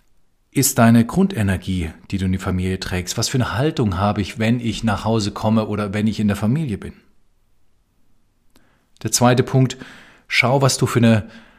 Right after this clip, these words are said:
ja, für eine Sprachkultur hast. Wie respektvoll und wertschätzend geht ihr miteinander um? Und was kannst du tun,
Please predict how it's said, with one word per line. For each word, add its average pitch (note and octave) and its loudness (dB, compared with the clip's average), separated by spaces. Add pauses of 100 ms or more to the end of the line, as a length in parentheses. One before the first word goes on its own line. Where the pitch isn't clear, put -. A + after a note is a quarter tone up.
(140)
ja, A2 0
für - 0
eine A2+ 6
Sprachkultur - -2
hast. F2+ -4
Wie C3+ -2
respektvoll B2+ 0
und G#2 2
wertschätzend A#2+ -2
geht G#2+ -2
ihr G#2 -2
miteinander A2 0
um? F3+ -6 (1080)
Und A#2 0
was A#2+ 0
kannst - -2
du F3+ 0
tun, G2 -2